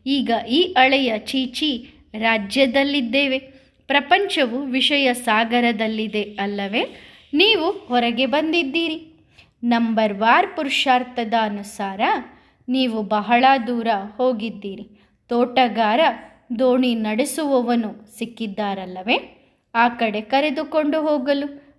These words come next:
ಅದು ಹೂಗಳ ತೋಟವಾಗಿದೆ. ಅದೇ ನಿಮಗೆ ನೆನಪಿದೆ. ಈಗ ಬಾಕಿ ಇನ್ನು ಸ್ವಲ್ಪ ಸಮಯವಿದೆ.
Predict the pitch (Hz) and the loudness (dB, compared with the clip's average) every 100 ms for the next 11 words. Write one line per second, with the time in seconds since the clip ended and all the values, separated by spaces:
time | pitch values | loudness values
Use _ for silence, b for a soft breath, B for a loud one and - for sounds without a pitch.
0 | - 254 262 240 - - 294 247 254 214 | -2 0 0 -2 -4 -4 -2 2 2 2
1 | 202 - 302 254 254 214 202 202 208 202 | -2 0 -2 2 0 0 -2 -4 -10 -12
2 | - - _ - 254 240 392 427 349 302 | -18 -20 _ -2 0 4 4 4 2 0
3 | 269 294 240 - - 214 208 208 208 269 | 0 -2 -4 -8 -10 -8 -6 -8 -6 -6
4 | 285 285 - _ _ 226 202 214 214 214 | -6 -10 -20 _ _ -12 -4 -2 2 0
5 | 214 214 240 220 220 196 208 - 214 214 | 0 -4 -2 -2 -4 -6 -12 -10 -6 -4
6 | 220 262 254 240 220 220 214 208 208 269 | 0 0 2 -2 -2 -4 -4 -4 -4 -2
7 | 440 247 - | -2 -6 -14